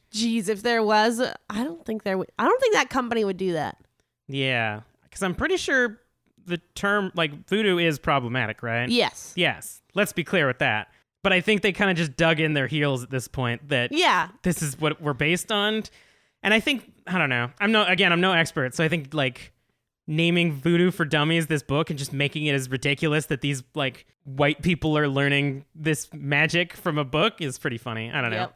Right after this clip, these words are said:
Speaker 1: White trailer trash <laughs> people
Speaker 2: These
Speaker 1: too.
Speaker 2: white trailer trash went to the, probably went to a
Speaker 1: <gasps>
Speaker 2: bookstore and stole it. But I, I think that's pretty funny. I have a f-, I have one last thought.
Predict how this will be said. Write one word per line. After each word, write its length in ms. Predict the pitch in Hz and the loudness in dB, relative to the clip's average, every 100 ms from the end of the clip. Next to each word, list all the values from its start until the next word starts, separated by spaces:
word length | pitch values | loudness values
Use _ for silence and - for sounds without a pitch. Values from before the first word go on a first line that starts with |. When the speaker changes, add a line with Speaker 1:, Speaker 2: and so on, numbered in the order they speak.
| - | -8
Speaker 1:
White 360 | 202 269 349 | 0 2 2
trailer 420 | 247 - 269 277 277 | -2 -2 0 0 -2
trash 460 | - 214 185 - - | -4 -6 -8 -12 -8
<laughs> 40 | |
people 240 | - - | -10 -4
Speaker 2:
These 280 | 277 190 135 | -2 0 2
Speaker 1:
too. 80 | 143 | 4
Speaker 2:
white 220 | 196 262 | 6 4
trailer 360 | - 240 226 208 | 2 4 4 4
trash 400 | - 185 180 - | 2 2 2 0
went 260 | 151 196 190 | 0 0 0
to 100 | 202 | -2
the, 360 | 185 180 165 - - - 415 - | 2 2 2 -4 -12 -8 -8 -2
probably 420 | 262 523 523 508 | 2 4 6 8
went 220 | 508 494 | 8 6
to 120 | 466 170 | 4 2
a 40 | |
Speaker 1:
<gasps> 0 | |
Speaker 2:
bookstore 520 | 143 175 - 185 156 | 0 -2 -2 -2 -2
and 120 | 127 | -2
stole 600 | - - - - 180 165 113 | -4 -6 -8 0 2 4 2
it. 160 | 120 - - _ _ | -2 -10 -20 _ _
But 260 | 151 131 127 - | -4 -2 -4 -4
I, 140 | 151 - - | -4 -6 -6
I 140 | 151 | -4
think 200 | 143 123 | -4 -4
that's 160 | 120 - | -6 -6
pretty 180 | 120 110 | -10 -10
funny. 340 | 120 113 135 _ _ _ _ _ _ _ | -12 -14 -18 _ _ _ _ _ _ _
I 40 | 170 | -6
have 80 | 165 | -4
a 20 | |
f-, 320 | - - - - | -8 -16 -16 -6
I 80 | 202 | -2
have 160 | 185 | 0
one 180 | 165 220 | 0 0
last 360 | 220 220 214 - | 0 -2 -4 -4
thought. 500 | 226 196 165 - | 0 2 0 -4